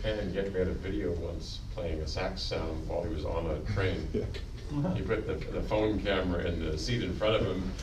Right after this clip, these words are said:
Speaker 1: and made the video and published it on YouTube.
Speaker 2: I was on my way to a music lesson. <laughs> Um, the downside for me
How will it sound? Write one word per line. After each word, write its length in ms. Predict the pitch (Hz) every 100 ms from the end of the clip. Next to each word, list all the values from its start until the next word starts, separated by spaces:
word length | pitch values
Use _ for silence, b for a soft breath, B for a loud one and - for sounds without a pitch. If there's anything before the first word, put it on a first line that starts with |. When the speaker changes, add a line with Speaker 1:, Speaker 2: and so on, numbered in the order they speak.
| -
Speaker 1:
and 140 | 113
made 180 | 110 107
the 60 | 87
video 320 | 110 90 87
and 120 | 82
published 320 | 98 95 92
it 80 | 82
on 100 | 82
YouTube. 460 | 85 92 82 80 -
Speaker 2:
I 60 |
was 140 | 139 -
on 80 |
my 80 | 170
way 180 | 175 185
to 80 | 175
a 20 |
music 300 | 175 165 -
lesson. 1300 | 117 - - - - - - 196 202 220 - - - - - - B B B B -
<laughs> 0 |
Um, 720 | 139 139 143 143 143 113 - - - - - - -
the 100 | 147
downside 800 | 165 170 202 202 156 117 110 104 - -
for 60 | 135
me 480 | 131 123 104 98